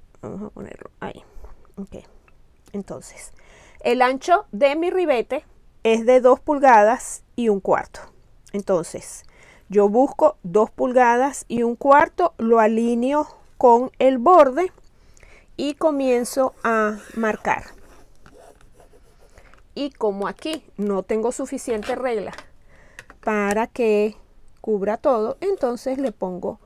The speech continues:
una auxiliar. Les recuerdo, mientras el cuadrado es más grande, esta pieza también te va a quedar más ancha y también te va a quedar más grande. Mientras el cuadro es más pequeño, esta,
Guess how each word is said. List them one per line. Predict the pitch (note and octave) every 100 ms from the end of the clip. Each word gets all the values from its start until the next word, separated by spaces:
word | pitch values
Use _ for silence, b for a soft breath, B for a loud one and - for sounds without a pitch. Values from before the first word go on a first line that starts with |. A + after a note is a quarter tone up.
| b b b
una | - A3 G3+ G3+ -
auxiliar. | G#3 G3+ - F#3+ D#3+ F2 - _ b b
Les | A3+ A3+
recuerdo, | A3+ A3 B3 C#4 F4 F4 -
mientras | G#3+ C4 C4 B3 A3+ A3 G#3
el | A3
cuadrado | A3+ G#3+ G#3 G#3+ C4+
es | C#4
más | D4+ B3+
grande, | C#4+ D4 F#4 G#4 - _
esta | - C4+ - C4+
pieza | C#4+ C#4+ D#4+
también | C4+ B3 A3
te | B3
va | A#3+
a | B3
quedar | C4 A#3+ A3+ -
más | G3 A#3+ C4+ -
ancha | C#4+ C#4 F4+ -
y | B3+
también | - G#3+ G3+
te | F#3
va | A3
a |
quedar | G#3+ A3+ G3
más | F#3 F#3+
grande. | G#3+ E3+ - - - b -
Mientras | B3 A#3 A3 G#3+
el | A3
cuadro | - G#3+ G#3 A#3+ -
es | A#3+ B3
más | A3+ C4
pequeño, | - E4 F#4 D#4+ F#4+ F#4+ B B B -
esta, | A#3+ A3+ - B3